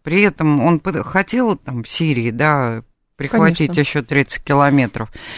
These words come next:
Speaker 1: Вот. Ему наши иранцы, вежливо похлопав его в Тегеране по плечу, ну и до этого, естественно,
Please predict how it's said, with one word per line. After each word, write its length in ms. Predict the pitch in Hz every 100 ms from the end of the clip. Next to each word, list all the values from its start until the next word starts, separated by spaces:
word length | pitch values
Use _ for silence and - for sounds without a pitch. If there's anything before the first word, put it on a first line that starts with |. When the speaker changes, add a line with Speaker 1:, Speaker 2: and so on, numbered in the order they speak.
| - - -
Speaker 1:
Вот. 280 | 147 143 131
Ему 420 | 135 180 202 202 175
наши 540 | 180 196 - 180 170
иранцы, 640 | 185 208 220 - 160 139
вежливо 420 | 151 151 123 131 123
похлопав 720 | 143 143 151 131 - 123 -
его 640 | 127 123 117 113 110 110
в 80 | -
Тегеране 520 | - 113 143 123 117
по 100 | 113
плечу, 460 | 113 135 139 - 123
ну 240 | 135 185
и 120 | 151 143
до 220 | 147 139
этого, 320 | 117 - 104
естественно, 560 | 117 - 117 110 107